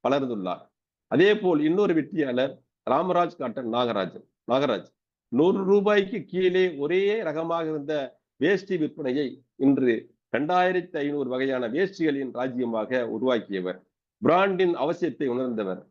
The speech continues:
அதனை உபயோகப்படுத்தி வெற்றியும் கண்டவர். பாத்தீங்கன்னா, முதல்ல வேஷ்டி வந்து நிறைய உடுத்த மாட்டாங்க. இன்னைக்கு இளைஞர்களும் விரும்ப வண்ணம் ஜிப்பு வச்சு, பாக்கெட் வச்சு, இப்படி விதவிதமா வந்து அந்த வேஷ்டி உற்பத்தி ரெண்டாயிரத்தி ஐந்நூறு,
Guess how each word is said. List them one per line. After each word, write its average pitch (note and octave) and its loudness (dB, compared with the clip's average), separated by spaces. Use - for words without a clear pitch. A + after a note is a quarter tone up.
அதனை C3+ 2
உபயோகப்படுத்தி C3 0
வெற்றியும் E3 0
கண்டவர். F#2+ -4
பாத்தீங்கன்னா, F3 0
முதல்ல D3+ 2
வேஷ்டி F#3 2
வந்து F3 0
நிறைய D#3+ 2
உடுத்த D#3 -2
மாட்டாங்க. G#2 -4
இன்னைக்கு C3+ 6
இளைஞர்களும் F#3+ 4
விரும்ப D3+ 2
வண்ணம் A#2+ -4
ஜிப்பு D#3 2
வச்சு, B2+ 2
பாக்கெட் D#3 -2
வச்சு, A#2+ -4
இப்படி C#3+ 0
விதவிதமா F3 0
வந்து D#3+ 2
அந்த C3+ -4
வேஷ்டி D3+ -2
உற்பத்தி A#2 -4
ரெண்டாயிரத்தி D#3 -2
ஐந்நூறு, A2+ -2